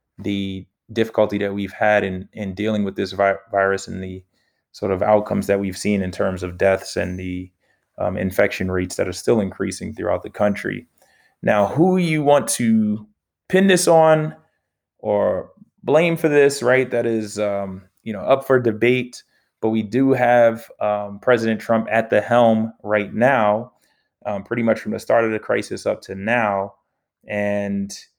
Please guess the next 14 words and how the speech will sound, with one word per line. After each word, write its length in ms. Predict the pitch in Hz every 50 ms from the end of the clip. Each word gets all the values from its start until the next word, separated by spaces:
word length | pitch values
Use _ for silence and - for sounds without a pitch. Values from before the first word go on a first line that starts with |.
| _ _ _ _ _ _ _ _ _ _ _ - -
you 260 | - - 64 78 101
know, 80 | 107 107
it's 120 | 107 104
hard 260 | - - 147 156 156 147
to 80 | 143
say 520 | 135 - - 160 156 135 120 113 117 117 113
whether 380 | 98 101 113 110 107 110 107
this 280 | 104 110 110 - - 120
is, 500 | 113 110 107 104 107 - - - - _ - 104
uh, 160 | 101 98 104
something 340 | - - 123 123 117 127 110
that 120 | 110 107
has 140 | 104 101 98
been 440 | 101 104 104 101 104 107 110 110